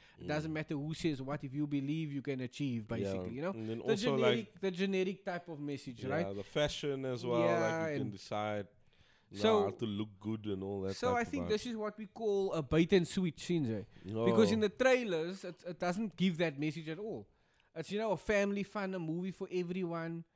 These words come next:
Speaker 1: you know, and then all of
Speaker 2: And
Speaker 1: a
Speaker 2: it's
Speaker 1: sudden
Speaker 2: Barbie. Barbie's gonna attract men so that
Speaker 1: Exactly.
Speaker 2: are used to what Barbie was.
Speaker 1: Exactly.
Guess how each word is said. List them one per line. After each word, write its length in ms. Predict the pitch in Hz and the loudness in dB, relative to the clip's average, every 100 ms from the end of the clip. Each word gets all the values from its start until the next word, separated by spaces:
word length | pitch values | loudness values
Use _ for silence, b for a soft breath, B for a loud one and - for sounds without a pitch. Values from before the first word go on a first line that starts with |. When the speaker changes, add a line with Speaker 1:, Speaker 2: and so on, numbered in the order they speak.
| _ _ _ - | _ _ _ -8
Speaker 1:
you 100 | 160 | -4
know, 180 | 170 | -2
and 160 | 165 156 | -2 -4
then 100 | 160 | -6
all 160 | 180 185 | -2 4
of 60 | |
Speaker 2:
And 120 | 226 | 6
Speaker 1:
a 20 | 247 | 6
Speaker 2:
it's 80 | - | 8
Speaker 1:
sudden 100 | 151 | 12
Speaker 2:
Barbie. 500 | 139 190 165 143 120 - | 12 12 12 8 8 10
Barbie's 360 | 135 165 208 | 12 12 8
gonna 240 | 220 196 165 | 8 8 8
attract 520 | - 185 175 - - | 6 6 6 4 0
men 300 | 117 131 131 | 6 8 6
so 140 | 143 139 | 6 6
that 40 | |
Speaker 1:
Exactly. 220 | 131 - | 6 6
Speaker 2:
are 40 | 131 | 6
used 360 | 120 139 - 160 | 6 2 0 2
to 240 | 139 131 b b | 2 0 b b
what 280 | 120 131 113 | 4 4 8
Barbie 360 | 107 113 117 135 | 8 10 10 10
was. 420 | 117 156 113 90 | 12 12 12 6
Speaker 1:
Exactly. 600 | 131 143 151 - 131 107 | 0 0 0 -2 -8 -8